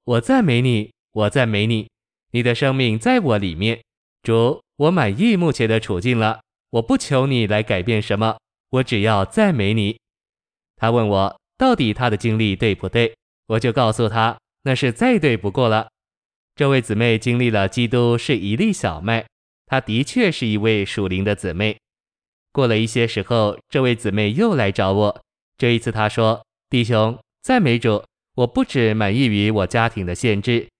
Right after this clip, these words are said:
并且我对于主耶稣有更多的看见。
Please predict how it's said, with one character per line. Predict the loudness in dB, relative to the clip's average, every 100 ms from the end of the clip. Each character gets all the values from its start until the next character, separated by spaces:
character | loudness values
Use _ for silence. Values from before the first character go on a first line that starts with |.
| _ _
并 | -2 -2
且 | 0 0
我 | 0 0
对 | 0 0
于 | 0 0
主 | -2
耶 | -2 -2
稣 | 0 0 0
有 | 0 -2 0
更 | 0 0 0
多 | 0 -2
的 |
看 | -2 -4 -2
见。 | -2 -2